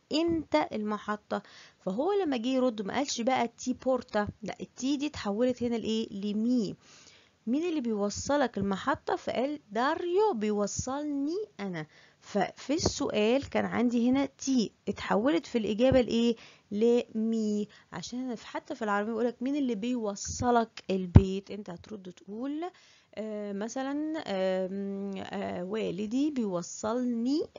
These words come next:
البيت". ما ولا بتقول والي-، "والدي بيوصّلك". لا، ال-، ال-، كاف المخاطب دي بتتحول إلى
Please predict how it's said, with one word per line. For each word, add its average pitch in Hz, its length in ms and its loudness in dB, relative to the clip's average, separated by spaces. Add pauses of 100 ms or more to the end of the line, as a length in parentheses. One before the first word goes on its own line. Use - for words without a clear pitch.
(120)
البيت". 247 520 0 (240)
ما 180 80 0
ولا 185 160 4
بتقول 226 220 -4
والي-، 220 340 0
"والدي 208 380 -2
بيوصّلك". 202 720 -4 (340)
لا، - 200 -6
ال-، 185 100 -6 (180)
ال-، 170 380 -6 (160)
كاف 294 200 2
المخاطب 277 500 2
دي 277 120 -4
بتتحول 247 600 4
إلى 269 340 4